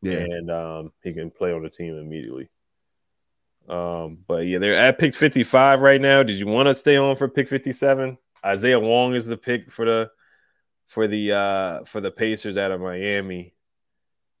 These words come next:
Speaker 2: But, um, we can definitely, we can either <laughs> wrap it up or, or stay on for the last, uh, for the last pick.
Speaker 1: All right, let's, let's go for it.
Speaker 2: Okay. Um, so this guy on YouTube, we can't really read his name, so I'm gonna, I'm just gonna say public relations.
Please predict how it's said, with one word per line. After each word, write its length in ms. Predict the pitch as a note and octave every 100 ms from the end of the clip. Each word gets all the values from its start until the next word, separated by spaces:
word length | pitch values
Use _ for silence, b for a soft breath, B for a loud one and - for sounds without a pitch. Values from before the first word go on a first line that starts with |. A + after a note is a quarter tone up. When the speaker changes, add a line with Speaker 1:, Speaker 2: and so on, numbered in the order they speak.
| _
Speaker 2:
But, 200 | F2+ F2+
um, 400 | F2 F2 E2+ E2
we 100 | F#2
can 200 | G2 F2
definitely, 520 | F#2 F2+ F#2 F#2 F2+
we 120 | F2+
can 120 | F#2+ F#2
either 160 | F#2
<laughs> 0 |
wrap 300 | F2+ F#2 -
it 140 | - G2
up 200 | G2+ -
or, 400 | A#2 - F#3 - b b b b
or 160 | G2+ G#2+
stay 360 | - G#2+ G2+
on 360 | G2 G2 F#2+ F2+
for 100 | F2+
the 80 | F2+
last, 680 | F#2 F#2 F#2 F2+ F2 _ _ -
uh, 340 | D#2+ D#2 D#2 -
for 80 | -
the 80 | F2
last 340 | F2 E2+ E2+ _
pick. 260 | E2 C#2+ - _ _ _ _ _ _ _ _ _ _ _ _ _ _ _ _ _ _ _ _ -
Speaker 1:
All 60 | B3+
right, 100 | A3
let's, 180 | A3 G3+ _ -
let's 120 | C#3+
go 160 | F3+
for 220 | C3+ C#3 F2
it. 60 | _ b b b -
Speaker 2:
Okay. 200 | G2+ F#2 - b b b
Um, 400 | A#2 B2+ B2 A#2
so 160 | A2+ B2+
this 160 | D#3+ D3
guy 300 | D#3 D3+ D3+
on 240 | C#3+ C#3
YouTube, 400 | C3+ C3 C#3+ C#3
we 100 | A#2
can't 260 | - C#3+ B2+
really 200 | C3 A2+
read 420 | A2 A#2+ A#2 A2+
his 160 | A2+
name, 260 | A2 A2 G#2+
so 100 | G#2+
I'm 80 | A2+
gonna, 200 | C3+ A2+
I'm 140 | B2
just 100 | B2
gonna 100 | B2+
say 140 | A#2 A#2
public 340 | - A#2 A2
relations. 640 | G#2+ G#2+ G#2 G2+ G#2 G#2